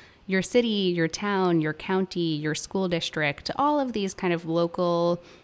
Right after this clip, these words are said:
public agencies and jurisdictions. Um, and this contract, uh, it was awarded to Amazon in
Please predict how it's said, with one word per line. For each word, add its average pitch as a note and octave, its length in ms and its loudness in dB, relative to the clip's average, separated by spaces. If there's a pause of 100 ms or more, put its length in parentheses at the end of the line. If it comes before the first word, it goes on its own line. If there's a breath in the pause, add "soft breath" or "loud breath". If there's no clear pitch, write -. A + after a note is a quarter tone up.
(120 loud breath)
public C4+ 300 4
agencies E3 580 0
and D3+ 140 0
jurisdictions. C#3+ 1040 -4
Um, D3+ 420 0 (500 loud breath)
and D4 140 6
this B4+ 180 -2
contract, G3 800 -2
uh, E3 300 0 (220)
it D4+ 120 2
was D#4 100 0
awarded F4+ 440 0
to - 140 -4
Amazon G3 600 0
in E3+ 320 2